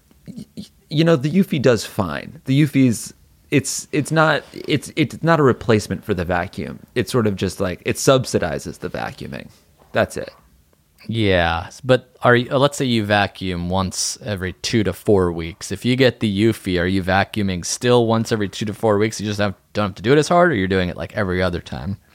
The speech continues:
Speaker 1: I think I vacuum every two weeks regardless, but, like, the in-between stage doesn't look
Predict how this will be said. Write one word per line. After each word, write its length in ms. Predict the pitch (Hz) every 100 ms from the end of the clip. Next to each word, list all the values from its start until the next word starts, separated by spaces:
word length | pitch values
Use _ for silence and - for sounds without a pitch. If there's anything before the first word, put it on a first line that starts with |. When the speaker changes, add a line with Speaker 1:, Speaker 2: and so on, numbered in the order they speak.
| _ _ -
Speaker 1:
I 100 | 160
think 200 | 185 127
I 80 |
vacuum 340 | 101 92 110 95
every 180 | 90 87
two 220 | - 87
weeks 300 | 87 - -
regardless, 680 | 87 73 73 - - - -
but, 380 | - 107 95 104
like, 340 | 101 87 -
the 340 | 120 107 101 -
in-between 600 | 117 107 - - 98 101
stage 480 | - 117 110 104 98 -
doesn't 420 | 98 90 92 -
look 600 | 90 87 85 82 -